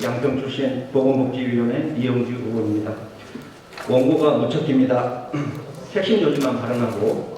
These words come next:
속기록에는 원고를 반영해 주시기 바랍니다.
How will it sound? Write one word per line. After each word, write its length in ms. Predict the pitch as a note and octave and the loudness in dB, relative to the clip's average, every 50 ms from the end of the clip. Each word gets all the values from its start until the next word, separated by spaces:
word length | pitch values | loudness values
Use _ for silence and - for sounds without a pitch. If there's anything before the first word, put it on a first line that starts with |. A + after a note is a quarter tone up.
| - - - - - - - | -14 -14 -16 -18 -20 -20 -14
속기록에는 760 | - F3 F3 F3+ F3 E3+ D#3+ D3 C#3+ C#3+ C3+ C3 - - - | -10 -10 -6 -2 0 2 2 4 4 4 4 2 2 2 2
원고를 460 | A2+ A#2 A#2+ A#2+ A#2+ A#2+ B2 B2 B2 | 2 0 2 0 0 -2 -2 -2 -2
반영해 320 | A#2+ A#2 A#2 A2+ A2+ A2+ G#2 | -2 -2 -2 0 0 -2 -2
주시기 300 | A2+ - - - A2 G#2 | -4 -6 -6 -4 -4 -4
바랍니다. 380 | G2+ G2+ G#2 G#2 G2+ G2 G2+ | -2 -2 -4 -4 -4 -4 -6